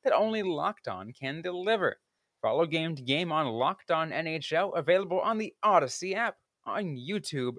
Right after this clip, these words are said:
and wherever you get your podcasts.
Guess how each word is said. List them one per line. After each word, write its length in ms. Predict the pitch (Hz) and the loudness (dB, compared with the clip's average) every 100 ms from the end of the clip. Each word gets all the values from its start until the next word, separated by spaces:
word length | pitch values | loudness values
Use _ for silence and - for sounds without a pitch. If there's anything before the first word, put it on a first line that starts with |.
| - | -6
and 240 | 160 151 | -4 -2
wherever 600 | 135 156 - 175 139 98 101 | -2 -4 0 0 0 -2 -6
you 280 | 113 131 | -10 -14
get 360 | 123 110 - - | -8 -8 -8 -8
your 160 | 151 151 | -8 -8
podcasts. 760 | 107 - - 101 - - - | -8 -8 -12 -16 -16 -16 -16